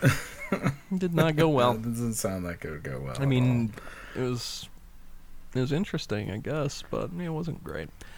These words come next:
Speaker 2: All right, what's
Speaker 1: Was he like,
Speaker 2: well, I'm, I'm
Speaker 1: "It
Speaker 2: not
Speaker 1: looks like you need a cleaning"?
Speaker 2: Oh, fuck, Jesus! I was, I was gonna say, I'm gonna pull the plug on this before this becomes my grandfather
Speaker 1: No.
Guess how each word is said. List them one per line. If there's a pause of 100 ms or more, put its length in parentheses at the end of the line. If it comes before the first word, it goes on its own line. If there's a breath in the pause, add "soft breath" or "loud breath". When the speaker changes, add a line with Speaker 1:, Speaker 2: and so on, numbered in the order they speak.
(580 loud breath)
Speaker 2:
All
right,
what's
Speaker 1:
Was
he
like,
Speaker 2:
well,
I'm,
I'm
Speaker 1:
"It
Speaker 2:
not
Speaker 1:
looks
like
you
need
a
cleaning"?
Speaker 2:
Oh,
fuck,
Jesus!
I
was,
I
was
gonna
say,
I'm
gonna (220)
pull
the
plug
on
this
before
this
becomes
my
grandfather
Speaker 1:
No.